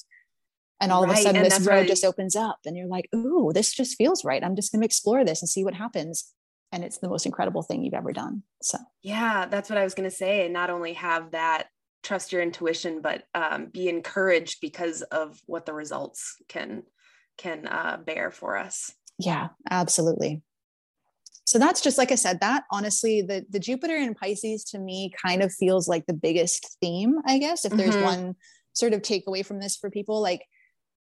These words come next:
Speaker 1: that sense of just really leaning into the, the spiritual growth, the emotional growth, the intuitive growth that we're all gonna feel called towards, that really feels like a big theme of twenty twenty-two.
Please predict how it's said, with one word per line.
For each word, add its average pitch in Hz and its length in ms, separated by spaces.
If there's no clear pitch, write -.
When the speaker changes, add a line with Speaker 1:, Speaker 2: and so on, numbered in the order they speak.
Speaker 1:
that 220 240
sense 202 400
of 202 160
just 185 400
really 202 320
leaning 185 400
into 175 680
the, 175 240
the 180 80
spiritual 220 540
growth, 190 360
the 190 100
emotional 185 560
growth, 180 380
the - 100
intuitive 185 600
growth 220 460
that 185 160
we're 180 100
all 180 220
gonna 180 180
feel 175 300
called - 340
towards, 214 600
that 208 260
really 185 260
feels - 340
like - 320
a - 60
big 170 360
theme - 260
of 165 80
twenty - 260
twenty-two. 156 600